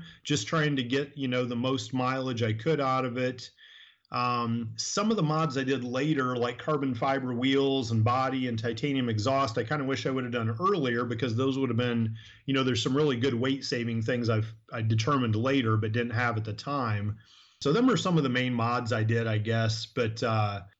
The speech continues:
you know, it's, you, you gotta train yourself as much as the machine and just get your brain kind of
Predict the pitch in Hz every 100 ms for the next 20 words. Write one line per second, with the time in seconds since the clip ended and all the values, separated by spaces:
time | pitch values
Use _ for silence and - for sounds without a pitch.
0 | _ 120 123 123 123 117 - - 127 127
1 | 131 131 127 147 147 110 131 156 139 120
2 | 117 147 143 127 110 131 113 113 117 113
3 | 110 - 147 131 113 120 117 143 - 117
4 | 104 110 135 143 139 120 120 117 107